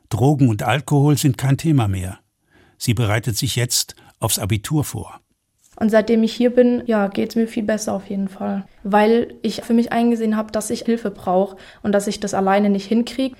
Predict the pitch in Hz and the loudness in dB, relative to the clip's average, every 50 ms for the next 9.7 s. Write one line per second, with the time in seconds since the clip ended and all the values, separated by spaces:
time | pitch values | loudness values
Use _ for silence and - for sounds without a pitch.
0 | - _ - 214 214 208 208 208 208 208 202 202 196 202 196 196 - 202 202 202 | -12 _ 2 4 4 4 4 4 2 2 2 4 4 2 0 0 0 0 0 0
1 | 208 208 - - 247 233 233 233 226 226 226 214 208 208 208 202 202 - 214 208 | 0 -2 0 0 2 4 4 4 2 2 0 0 0 -2 -4 -4 0 2 2 4
2 | 202 196 202 202 202 196 202 202 - 208 202 202 - - 214 214 214 202 202 196 | 4 4 2 2 0 0 -4 -4 -4 -4 -4 -4 -4 -2 -2 0 0 -2 -2 -4
3 | 190 - - - - 208 202 202 - 202 202 208 - 202 190 - - - - 226 | -4 -6 -4 -2 -2 -2 -2 -2 -2 -2 -2 0 -2 -2 -4 -6 -12 -6 -2 0
4 | 214 208 202 202 202 202 208 226 226 - - 240 233 233 240 240 - - 226 226 | 0 2 2 2 2 2 2 2 0 0 0 2 2 2 0 -4 -2 -2 0 2
5 | 226 220 220 220 226 - 226 214 214 214 214 - 214 208 202 202 202 202 196 202 | 2 2 2 0 0 -2 0 0 0 0 -2 -2 -2 0 0 0 2 2 2 2
6 | 208 202 - - 202 202 196 202 196 202 202 196 196 196 196 185 196 196 196 190 | 2 0 0 0 0 0 0 0 0 2 2 2 2 0 -2 -2 -2 -2 -2 -2
7 | 190 190 190 196 - - 196 196 190 190 - 208 202 - 202 202 202 - - 220 | -2 -2 -2 -2 0 2 2 2 2 2 -2 -4 -2 0 0 0 -2 -2 -6 -6
8 | 208 - 208 208 202 208 220 214 214 196 202 202 202 196 - - 233 226 226 226 | -4 -2 -2 -2 0 0 -2 0 0 -2 0 -2 -2 -4 -2 0 2 2 2 2
9 | 220 226 226 - - 240 226 - - - 240 233 233 | -2 -4 -6 -4 -2 -2 -2 -2 -4 -2 -2 -2 -2